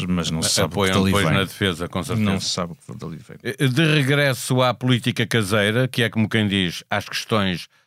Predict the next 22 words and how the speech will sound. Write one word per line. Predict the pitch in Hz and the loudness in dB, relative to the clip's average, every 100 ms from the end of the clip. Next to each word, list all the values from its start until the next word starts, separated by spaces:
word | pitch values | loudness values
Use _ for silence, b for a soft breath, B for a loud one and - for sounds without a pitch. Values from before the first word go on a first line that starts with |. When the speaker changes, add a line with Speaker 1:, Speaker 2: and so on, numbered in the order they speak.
| _ | _
Speaker 2:
da | 101 107 | -2 0
justiça, | - - 110 - 131 147 b b - | -2 0 0 2 -2 -2 b b -6
processo | 110 131 113 123 | -2 -2 -2 0
influencer, | 110 110 107 120 117 135 123 B B - | -2 2 2 2 0 -2 -2 B B -12
e | 101 127 | -2 0
é | 131 | 0
preciso | - 127 110 | 0 0 0
dizer | 95 123 | 0 0
com | 123 | 0
clareza, | 113 117 110 120 117 | 2 2 2 0 0
o | |
Ministério | 113 104 113 101 | 0 0 0 -2
Público | 90 101 98 101 - - b b - | -2 -2 -2 -4 -6 -16 b b -2
sofreu | 113 - 110 104 | -2 0 2 2
mais | 107 107 95 | 2 0 0
uma | 107 110 | 2 2
pesada | - 117 98 127 117 107 | 0 -4 0 0 0 0
derrota, | 95 92 98 98 113 110 b b | 0 0 2 2 -2 -8 b b
desta | 95 107 - 101 | -2 -2 0 0
vez | 107 104 87 | 2 2 0
na | 98 98 | 0 0
relação. | 90 101 95 113 110 | 0 -2 0 0 -2